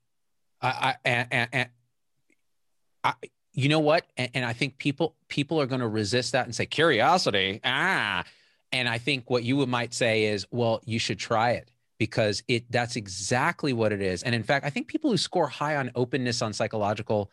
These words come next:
tests and stuff tend to overtly display a lot more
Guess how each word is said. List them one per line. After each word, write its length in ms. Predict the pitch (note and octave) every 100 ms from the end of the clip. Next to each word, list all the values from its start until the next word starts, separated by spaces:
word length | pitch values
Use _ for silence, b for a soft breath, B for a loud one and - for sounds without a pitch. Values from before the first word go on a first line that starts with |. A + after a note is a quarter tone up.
| b b b b -
tests 300 | - A#2 -
and 80 | A2
stuff 220 | - -
tend 320 | - E3 F#3 -
to 380 | E3+ D3 C3 b b -
overtly 480 | B2+ G2+ C#3 D#3+ D3
display 380 | B2 - B2 A2+
a 60 |
lot 280 | G#2 G2+ -
more 400 | G#2 G2+ G2